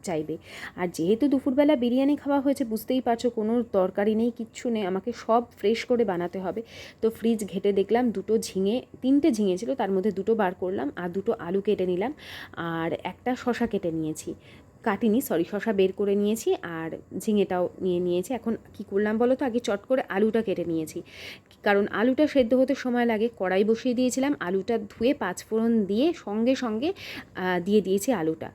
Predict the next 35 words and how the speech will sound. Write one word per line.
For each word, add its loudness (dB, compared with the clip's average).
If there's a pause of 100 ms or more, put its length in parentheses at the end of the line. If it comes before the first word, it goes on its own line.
(120)
এটা 0
দিয়ে 4
হালকা -2
ভাজা -2
ভাজা 0
করে -2 (480)
ঢেকে 6
দেবো, 0
তাহলে -2
আলুটা 0
সেদ্ধ 0
হতে 4
হতে 4
ওদিকে 2
ঝিঙেটা 0
আমি 0
কেটে 0
নেব। -6 (640)
তো 4
হ্যাঁ, 2 (140)
একটা 0
টেনশন 0
তো 2
কাজ -2
করছিলই, 0
কারণ 2
যে 0
মানুষটা 0
সারাদিন 2
বাইরে 4
রয়েছে, 0
ছেলেকে -2
নিয়ে 2
আবার 2
ফিরবে, -4